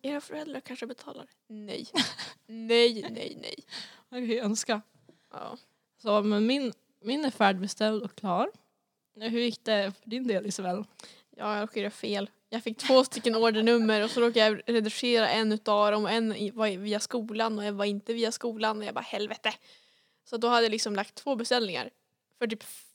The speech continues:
Speaker 1: fucking femtusen. Och jag bara, "Ah, <laughs> nej."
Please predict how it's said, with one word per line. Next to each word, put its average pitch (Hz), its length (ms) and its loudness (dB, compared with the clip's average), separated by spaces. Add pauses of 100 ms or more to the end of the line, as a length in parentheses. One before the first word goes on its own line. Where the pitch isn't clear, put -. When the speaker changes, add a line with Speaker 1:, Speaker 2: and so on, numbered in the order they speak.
Speaker 1:
fucking 233 320 0
femtusen. 233 720 4
Och 208 60 2
jag 214 120 6
bara, 220 100 8
"Ah, 269 220 8 (200)
<laughs> 262 160 -2
nej." 269 520 2